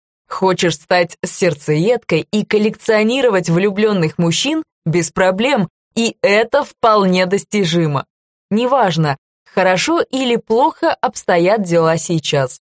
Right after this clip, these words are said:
Неважно, есть ли у тебя постоянный партнер или ты довольствуешься временными.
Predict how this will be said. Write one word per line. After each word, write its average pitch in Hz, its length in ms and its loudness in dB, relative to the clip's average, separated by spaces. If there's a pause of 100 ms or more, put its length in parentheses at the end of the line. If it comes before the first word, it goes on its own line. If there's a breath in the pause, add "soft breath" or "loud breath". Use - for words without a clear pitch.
(200)
Неважно, 175 680 0 (260)
есть 185 420 0
ли 220 140 0
у 214 60 0
тебя 196 320 0
постоянный 180 720 0
партнер 170 500 -2 (260)
или 311 280 -2
ты 311 160 -4
довольствуешься 208 840 0
временными. 165 680 0